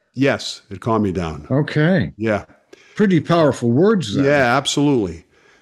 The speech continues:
Speaker 1: I did a reading for myself, an Akashic Record reading. Um, I then was able to learn how to read the Akashic Records myself, and I was doing readings for others and myself, and I heard,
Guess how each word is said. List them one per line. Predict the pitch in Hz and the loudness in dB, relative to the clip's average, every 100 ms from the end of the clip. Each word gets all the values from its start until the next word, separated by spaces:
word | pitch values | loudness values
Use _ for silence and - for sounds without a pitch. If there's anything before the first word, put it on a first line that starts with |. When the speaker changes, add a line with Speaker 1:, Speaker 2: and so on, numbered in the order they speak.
| _ _ - | _ _ -2
Speaker 1:
I | 135 | -2
did | 160 185 | 2 2
a | |
reading | 156 139 143 139 | 2 2 2 2
for | 127 135 | 0 0
myself, | 123 110 127 107 92 | 2 0 0 0 -2
an | 101 | -4
Akashic | 104 110 110 107 | -2 -2 -2 -4
Record | 107 101 95 | -2 -4 -2
reading. | 92 90 92 90 - _ | -2 0 -2 -6 -16 _
Um, | 101 95 92 90 80 | -4 -2 0 -2 -2
I | 90 | -6
then | 92 107 101 98 | -2 -2 -2 -4
was | 98 107 | -4 -2
able | 101 98 | -2 -4
to | - 104 | -6 -4
learn | 95 98 101 101 95 | -2 -2 0 -2 -4
how | 101 92 | -4 -2
to | 92 95 - - | -2 -2 -8 -8
read | 101 104 | -4 -2
the | 101 | -2
Akashic | 92 101 92 95 87 | -2 -4 -4 -6 -4
Records | 82 - 90 87 - _ _ _ - | -6 -4 -8 -8 -16 _ _ _ -8
myself, | 95 98 - 101 85 - 95 | -6 -2 -2 -2 -6 -8 -4
and | 90 | -2
I | |
was | 92 95 92 | -2 -4 -2
doing | 107 101 92 | -2 0 0
readings | 131 95 95 113 - _ _ _ _ _ _ _ _ _ _ - | 0 0 -2 -6 -12 _ _ _ _ _ _ _ _ _ _ -20
for | - 92 | -8 -2
others | 110 104 101 | -2 0 -2
and | 92 | -2
myself, | 90 - 127 104 | -2 -2 -4 -4
and | 98 98 | -4 -2
I | 98 | -2
heard, | 90 - 127 98 98 104 | -4 -2 0 0 -4 -8